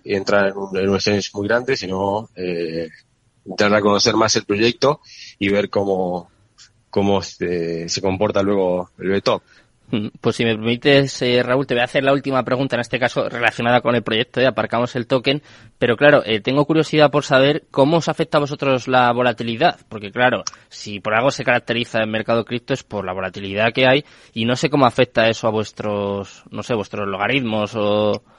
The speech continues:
Speaker 2: un poco, eh, vuestros algoritmos, más bien, y <laughs> la inteligencia artificial que tenéis desarrollada.
Speaker 1: Eh, exacto. Bueno, a nosotros, a,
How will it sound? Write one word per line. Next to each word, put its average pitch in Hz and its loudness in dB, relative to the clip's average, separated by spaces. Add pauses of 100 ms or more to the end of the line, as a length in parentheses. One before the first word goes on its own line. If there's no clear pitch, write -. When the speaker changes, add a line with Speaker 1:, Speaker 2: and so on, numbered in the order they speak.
(600)
Speaker 2:
un - -16
poco, 117 2
eh, 101 0
vuestros 104 -4
algoritmos, 107 2
más 104 -4
bien, 110 -2
y 104 -4 (220)
<laughs> - -8
la 104 0
inteligencia 110 -2
artificial 113 -2
que 104 -4
tenéis 104 -4
desarrollada. 110 -8 (760)
Speaker 1:
Eh, 101 2
exacto. 101 2
Bueno, 110 0
a 98 -4
nosotros, 127 -2
a, 90 -6